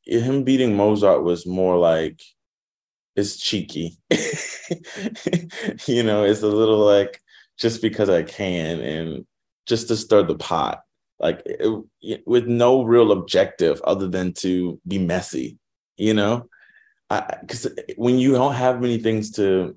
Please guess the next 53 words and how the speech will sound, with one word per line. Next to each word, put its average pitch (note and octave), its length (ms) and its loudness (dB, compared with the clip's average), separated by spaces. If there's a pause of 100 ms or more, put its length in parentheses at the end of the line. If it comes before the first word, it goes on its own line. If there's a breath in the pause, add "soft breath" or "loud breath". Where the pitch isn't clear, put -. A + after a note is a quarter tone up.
(120)
play A#2 240 2
with, F2 360 4
when F#2 120 -6
you're F#2+ 120 -2
like, F#2+ 160 0
"Well, G#2+ 120 0
I A#2 80 2
can't C#3 260 -2
really A2 220 0
get E2+ 160 -2
married D#2 340 0
and G2+ 100 -2
I G2+ 80 0
can't B2+ 220 -2
really G2+ 160 2
do D2 120 -4
this, C#2+ 200 -4
and F2 100 -4
no F#2+ 80 -2
one A2+ 140 0
really A2 180 2
wants D2 200 -8
me E2+ 60 -6
to E2 40 -4
be E2+ 60 -4
director D#2+ 260 -4
of D2+ 40 -6
the E2 80 -8
Paris D#2 240 -4
Opera," E2 320 -4
and F2+ 80 -6
no A2 100 0
one, C3+ 160 -2
you B2 60 -4
know C3+ 80 0
what C3 60 -2
I - 20 -2
mean? B2+ 160 -2 (260 loud breath)
That A#2 180 2
all A#2+ 240 6
these A#2 260 0
things A#2 220 0
I F#2 80 2
can't F#2 400 -6
do, G2+ 260 4
then F#2+ 160 -2
all G2+ 180 0
you B2 100 -2
can A2 140 -6
kinda G2+ 240 0
do G#2 200 2
is, F#2 120 0
like, F2 260 0